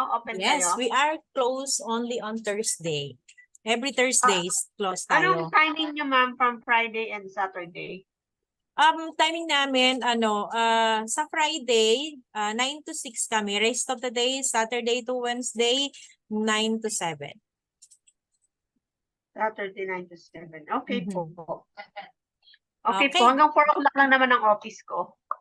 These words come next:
Speaker 2: Okay, no problem. Malayo ka pa? Sa off-, Salmia din ang office mo or dito lang malapit?
Speaker 1: Sa city lang po.
Speaker 2: Sa city lang? So, pwede kang tumawid
Speaker 1: Ah,
Speaker 2: lang
Speaker 1: sa
Speaker 2: dito?
Speaker 1: short lang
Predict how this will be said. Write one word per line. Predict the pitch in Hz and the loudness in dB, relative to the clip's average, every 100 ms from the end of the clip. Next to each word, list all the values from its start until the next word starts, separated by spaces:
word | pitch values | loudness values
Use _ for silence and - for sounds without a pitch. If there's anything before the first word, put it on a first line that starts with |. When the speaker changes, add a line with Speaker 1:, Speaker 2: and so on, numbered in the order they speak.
| _ _ | _ _
Speaker 2:
Okay, | 247 339 349 233 233 | 2 2 2 -2 0
no | 233 226 | 0 -2
problem. | 202 170 | -4 -10
Malayo | - 269 339 339 | -4 2 2 2
ka | 233 | 0
pa? | - | 2
Sa | 277 285 | 4 4
off-, | 277 | 2
Salmia | - - 294 294 285 240 214 | -4 0 0 0 0 0 2
din | 208 | -2
ang | 226 214 | -4 -4
office | 226 294 302 | -6 -8 -4
mo | 294 | -2
or | 254 | 0
dito | 240 233 214 | -4 -4 -4
lang | 202 | -4
malapit? | 170 156 - - _ _ | -6 -10 -14 -20 _ _
Speaker 1:
Sa | 262 269 | 8 8
city | 262 311 311 311 | 8 2 2 4
lang | 277 254 | 4 2
po. | - 185 - _ _ - | -6 -10 -10 _ _ -6
Speaker 2:
Sa | |
city | 330 349 311 247 | -2 -2 -2 -2
lang? | 202 269 269 | 0 -2 -4
So, | 285 | -6
pwede | 311 | -6
kang | - 294 | -6 -8
tumawid | 277 247 247 | -4 -2 0
Speaker 1:
Ah, | 262 | 0
Speaker 2:
lang | 214 | 0
Speaker 1:
sa | |
Speaker 2:
dito? | 180 | 0
Speaker 1:
short | 339 330 330 | 4 4 4
lang | 311 | 2